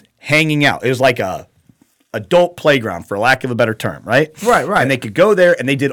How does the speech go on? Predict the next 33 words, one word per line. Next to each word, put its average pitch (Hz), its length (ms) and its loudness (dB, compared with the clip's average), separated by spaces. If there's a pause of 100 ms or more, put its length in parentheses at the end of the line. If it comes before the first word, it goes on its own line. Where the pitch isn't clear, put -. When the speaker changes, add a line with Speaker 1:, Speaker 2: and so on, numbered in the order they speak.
Speaker 1:
all 208 260 4
kinds 165 400 -2
of 139 120 -6
things. - 340 -2 (320)
So 113 140 -6
just 180 240 -2
because 214 320 0
someone 165 320 2
went 151 220 0
to - 120 -6
Epstein 139 340 -2
Island, 123 340 0
just - 100 -10
'cause 151 100 0
their 143 140 0
name 131 280 0
is 131 80 -2
on 127 140 0
the 117 80 -4
list, 113 240 -4
doesn't 135 240 0
mean 156 220 0
they 131 80 0
were 110 120 -4
fucking 139 540 -2
kids, 104 480 -6 (380)
all 95 80 -8
right? 107 180 -4
That's - 180 0
really 143 440 -2
important 127 380 0
to 113 40 -2
understand. 104 500 -10